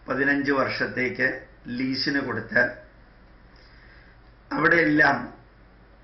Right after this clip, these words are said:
യൂക്കാലിപ്റ്റസ് മരങ്ങൾ വെച്ച് പിടിപ്പിക്കുക. അതിൽ നിന്ന് കിട്ടുന്ന ലാഭത്തിന്റെ മുപ്പത് ശതമാനം ദേവസ്വത്തിന് കൊടുക്കും, അമ്പലത്തിന് കൊടുക്കും,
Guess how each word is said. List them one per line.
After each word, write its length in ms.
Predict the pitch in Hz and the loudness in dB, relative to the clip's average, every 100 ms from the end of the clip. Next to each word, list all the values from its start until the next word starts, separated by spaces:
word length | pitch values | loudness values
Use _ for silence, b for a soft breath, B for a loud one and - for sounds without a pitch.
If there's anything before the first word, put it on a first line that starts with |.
| - - - - - - - | -20 -20 -20 -20 -20 -16 -2
യൂക്കാലിപ്റ്റസ് 840 | 151 - 156 151 151 - 151 - | 0 2 4 4 2 2 0 0
മരങ്ങൾ 440 | 135 127 131 131 135 | -2 0 0 0 0
വെച്ച് 260 | 123 - | -2 -4
പിടിപ്പിക്കുക. 680 | 120 117 113 101 101 - - - - - - - - - b b b b b b b - - - - - - - - | -6 -6 -6 -10 -12 -16 -20 -20 -20 -20 -20 -20 -20 -20 b b b b b b b -20 -20 -20 -20 -20 -20 -12 -2
അതിൽ 220 | 156 165 | 2 2
നിന്ന് 200 | 170 170 | 2 4
കിട്ടുന്ന 360 | 165 143 151 156 | 4 4 2 4
ലാഭത്തിന്റെ 1000 | 147 131 135 143 - 139 139 147 - - - - - | 4 4 2 -2 -2 0 2 2 0 -8 -20 -20 -12
മുപ്പത് 380 | 135 117 139 139 | -8 -4 0 0
ശതമാനം 600 | 127 120 120 117 120 165 - - - - - - - - - b b b b - - - - - - | 2 0 0 0 2 2 -2 -16 -20 -20 -20 -20 -20 -20 -20 b b b b -20 -20 -20 -20 -18 0
ദേവസ്വത്തിന് 640 | 147 156 156 151 147 147 | 4 4 4 2 2 2
കൊടുക്കും, 600 | 135 131 120 147 - - - 127 | 0 -2 -2 -2 -2 -6 -10 -4
അമ്പലത്തിന് 520 | 135 139 139 143 135 | 0 2 0 0 -2
കൊടുക്കും, 420 | 123 113 143 180 | -4 -4 -6 -8